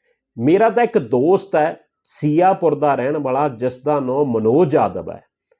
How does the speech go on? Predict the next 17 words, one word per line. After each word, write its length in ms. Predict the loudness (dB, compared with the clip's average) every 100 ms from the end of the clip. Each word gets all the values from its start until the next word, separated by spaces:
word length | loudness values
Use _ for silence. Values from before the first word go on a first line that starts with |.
| _ _ -6
ਤੇ 100 | -4 -2 0
ਉਸ 300 | 2 0 0
ਨੇ 160 | 2 2
ਮੈਨੂੰ 360 | 0 -2 -4
ਕਿਹਾ 260 | -8 -12 -12
ਸੀ 220 | -8 -8 -8
ਕਿ 380 | 0 0 0 -6 _ _ _
ਮੈਨੂੰ 280 | -2 0 0
ਕੋਈ 240 | 0 -2 -2
ਇਹੋ 280 | -2 -2 -2
ਜਿਹੇ 180 | -2 -4
ਸ਼ੂਟਰ 500 | -4 -8 -4 -2 2
ਦਾ 200 | 2 0 -4 _ _ _ _ -2
ਪਤਾ 300 | 0 2 0
ਦੇ 300 | 0 -2 -4 -14 _ _ _ _ _ _ _ _
ਜੋ 240 | -2 2 2
ਕਿ 260 | 4 2